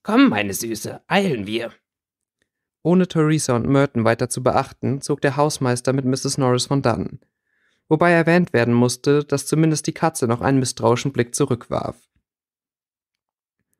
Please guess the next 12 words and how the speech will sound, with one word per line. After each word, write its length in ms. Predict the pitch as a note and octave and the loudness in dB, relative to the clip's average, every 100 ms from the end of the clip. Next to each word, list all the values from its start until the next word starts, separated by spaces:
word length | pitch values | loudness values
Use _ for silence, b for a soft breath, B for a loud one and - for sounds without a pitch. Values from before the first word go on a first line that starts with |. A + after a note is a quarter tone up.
| _ _ _ - | _ _ _ -4
„Ich 180 | C#3 D3 | -2 2
hoffe, 380 | D#3 E3 D#3 C3+ | 0 2 0 2
du 120 | C3+ | 2
hast 220 | C#3 D#3+ | 2 0
nicht 180 | D#3+ D3+ | -2 -2
wirklich 380 | D3+ F3+ D#3+ - | 0 0 0 -4
gerade 240 | C3+ C3 B2+ | 0 0 2
ein 160 | C3 | 0
Pärchen 340 | B2+ C3 C3 C#3+ | 2 0 2 0
ans 200 | D3 D3 | 0 0
Messer 300 | E3 C#3+ A#2 | 0 2 0
geliefert“, 540 | A2+ B2 B2+ C3 - | 2 0 0 -2 -4